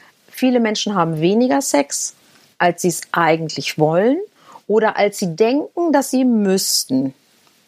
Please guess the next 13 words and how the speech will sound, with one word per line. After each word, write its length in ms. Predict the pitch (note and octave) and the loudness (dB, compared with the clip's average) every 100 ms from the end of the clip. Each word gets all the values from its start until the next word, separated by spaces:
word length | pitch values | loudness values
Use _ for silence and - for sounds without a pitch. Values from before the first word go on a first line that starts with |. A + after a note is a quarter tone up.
| _ _ - | _ _ -4
Das 240 | E3 F#3+ | -2 -2
ist 160 | E3 - | -4 -2
der 80 | E3 | -2
Punkt. 360 | - D3 C#3 | 0 0 0
Also 220 | - D#3 D#3 | 0 0 0
Sexualität 920 | - F#3 - D#3+ D#3+ D#3+ - G3+ G#3 | 0 0 0 0 -2 -4 -2 0 -2
ist 140 | - | -4
ein 60 | D#3+ | -6
spannendes 540 | - - G3+ A3+ G#3+ | -4 -2 -2 0 -2
Feld, 360 | - F#3+ F#3 F#3 - - - - | -2 0 0 -2 -12 -18 -14 -4
weil 280 | E3 E3 | 0 0
wahnsinnig 520 | E3 F#3+ A3 G#3 F#3+ - | 0 0 0 0 -2 -6
viel 540 | - F#3+ F#3 F3+ | -6 0 2 0